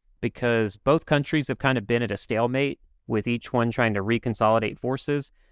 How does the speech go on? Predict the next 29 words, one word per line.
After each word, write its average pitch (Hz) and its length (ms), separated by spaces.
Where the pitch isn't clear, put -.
because 151 180
they 170 80
both 175 260
have 143 180
planned 107 480
offenses, 101 800
uh, 120 160
offensives 139 720
in 120 160
various 117 440
Ukrainian 110 420
locations. 101 680
So 104 320
I 165 80
think 196 140
it 202 40
was 165 160
a 135 180
preemptive 147 520
measure 135 460
by 120 140
Russia, 127 520
you 123 140
know, 117 120
in 104 120
bombarding 110 760
locations 110 720
with 101 160
missiles. 120 500